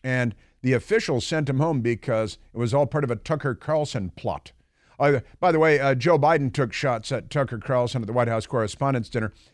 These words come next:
and the crowd roared, and the crowd roared. Then they had a person identifying as a comedian. I'm making quotation marks with my fingers.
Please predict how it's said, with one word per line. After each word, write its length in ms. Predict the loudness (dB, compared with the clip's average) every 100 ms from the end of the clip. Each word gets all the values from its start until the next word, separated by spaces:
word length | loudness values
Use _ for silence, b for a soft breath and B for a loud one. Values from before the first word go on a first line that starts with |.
| b b
and 300 | 0 2 2
the 180 | 2 2
crowd 420 | 0 2 4 4
roared, 600 | 2 2 4 2 -2 -8 _
and 120 | -6
the 60 | -4
crowd 280 | 0 0 2
roared. 220 | 2 0 b b b
Then 140 | -2 0
they 100 | 2
had 100 | 0
a 60 |
person 420 | 0 0 0 0 0
identifying 1040 | 0 0 -2 -2 -2 -2 0 2 2 0
as 220 | -2 -2
a 100 | -2
comedian. 840 | -2 -2 0 0 0 0 0 -2 -14 _ _ _
I'm 160 | -4 0
making 340 | 0 0 -2
quotation 600 | 0 0 0 0 0 -2
marks 320 | 0 -2 -2
with 180 | -4 -4
my 200 | -2 -2
fingers. 380 | -2 -2 -2